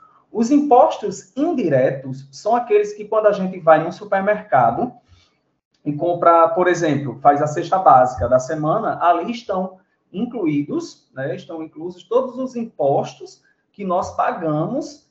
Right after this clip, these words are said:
indiretamente ao governo, tá? Então, a gente faz esse tipo de repasse. E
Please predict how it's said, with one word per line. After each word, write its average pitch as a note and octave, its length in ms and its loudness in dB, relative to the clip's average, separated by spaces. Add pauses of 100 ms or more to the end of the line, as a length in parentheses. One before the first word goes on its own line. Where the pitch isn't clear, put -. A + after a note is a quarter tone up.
(160)
indiretamente C4 880 -2
ao A#3+ 120 4
governo, D#3 720 0 (180)
tá? - 440 -4 (240)
Então, D#3 220 -6
a F#3 40 -2
gente F#3 220 -8
faz F3 180 0
esse - 260 -10
tipo F#3+ 240 -14
de G3+ 80 -14
repasse. - 680 -6 (640)
E D#4 360 -8